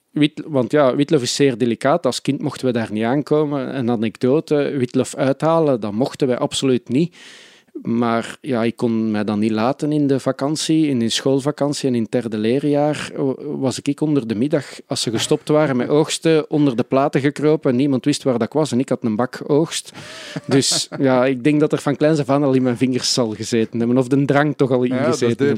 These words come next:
Speaker 2: duidelijk, dat is duidelijk. Dus, eh, dat is ook typisch zo dat je iets niet moogt en dat dat soms
Speaker 1: Ja.
Speaker 2: heel vaak zo is van, "Ik ga het nu toch doen.
Speaker 1: Ja.
Speaker 2: Ik ga het nu toch doen." En dan, dan, dan is dat zaadje geplant
Speaker 1: Ja.
Speaker 2: natuurlijk. En, en, eh,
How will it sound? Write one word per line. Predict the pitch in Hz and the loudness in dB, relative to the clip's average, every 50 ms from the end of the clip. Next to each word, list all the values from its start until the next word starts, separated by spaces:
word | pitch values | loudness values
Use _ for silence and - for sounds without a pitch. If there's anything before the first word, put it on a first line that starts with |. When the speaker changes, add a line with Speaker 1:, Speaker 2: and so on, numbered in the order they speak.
| - 113 | -2 -6
Speaker 2:
duidelijk, | 104 - - | -8 -6 -4
dat | 131 131 | -4 -4
is | 120 - | -2 -2
duidelijk. | - 123 131 117 107 98 101 - - - - - - - - - - - | -2 -2 -2 -2 -2 -6 -8 -8 -12 -16 -20 -20 -20 -20 -18 -16 -8 -4
Dus, | 120 110 98 | -4 -2 -2
eh, | 110 110 110 107 | 0 -2 0 0
dat | 113 113 | -2 -2
is | 113 | 0
ook | 131 131 - | -2 -4 -4
typisch | - 143 135 - 139 143 135 127 | -6 -8 -6 -4 -4 -4 -4 -2
zo | 127 135 131 | -2 -2 0
dat | 123 117 113 | -2 -4 -6
je | - - | -6 -12
iets | 113 110 - - | -12 -12 -12 -6
niet | 120 131 139 127 | -4 -4 -2 0
moogt | 127 135 147 - - | -2 -2 -2 -4 -6
en | 98 123 127 | -8 -6 -4
dat | 104 101 - | -6 -4 -4
dat | - 101 - | -4 -6 -6
soms | - - 120 110 - | -4 -6 -6 -4 -2
Speaker 1:
Ja. | 120 | 0
Speaker 2:
heel | 123 139 139 107 | 0 0 0 -2
vaak | 117 127 135 135 | -2 -2 -2 -4
zo | - - 135 | -4 -4 -4
is | 127 131 - | -4 -4 -4
van, | - 117 | -6 -8
"Ik | 117 - - - _ | -8 -8 -14 -20 _
ga | - - | -10 -10
het | 92 82 | -8 -8
nu | 87 - _ | -8 -12 _
toch | - 101 98 98 | -8 -6 -6 -6
doen. | 87 90 87 87 90 | -6 -6 -8 -10 -10
Speaker 1:
Ja. | - 143 117 | -10 -8 -8
Speaker 2:
Ik | - _ _ _ - - | -8 _ _ _ -20 -16
ga | - 95 | -12 -8
het | |
nu | 95 92 - | -8 -8 -6
toch | - 113 107 | -4 -6 -4
doen." | - 101 92 90 87 - _ - - - - - - | -4 -6 -8 -10 -12 -18 _ -16 -16 -16 -14 -10 -8
En | 117 113 | -6 -2
dan, | 120 123 117 110 110 - - | -2 -4 -4 -6 -12 -10 -6
dan, | 120 117 113 113 110 | -4 -4 -4 -6 -4
dan | 110 113 117 | -4 -2 -2
is | 131 131 | 0 0
dat | 123 117 - | 0 -2 -2
zaadje | - 131 139 143 - - 139 135 131 135 131 127 120 - | -2 -2 -2 -2 -2 -2 -2 0 0 0 0 -2 -4 -8
geplant | 123 - 113 90 - 131 123 127 127 - | -6 -8 -8 -8 -4 -4 -2 -2 -2 -4
Speaker 1:
Ja. | 113 104 | -4 -2
Speaker 2:
natuurlijk. | 107 113 107 95 95 - 92 - _ - | -2 -2 -2 -4 -8 -10 -12 -14 _ -10
En, | - 104 101 98 101 | -8 -8 -8 -6 -8
en, | 104 104 104 101 98 | -6 -6 -6 -6 -6
eh, | 98 101 98 98 98 98 - | -6 -6 -6 -6 -8 -10 -12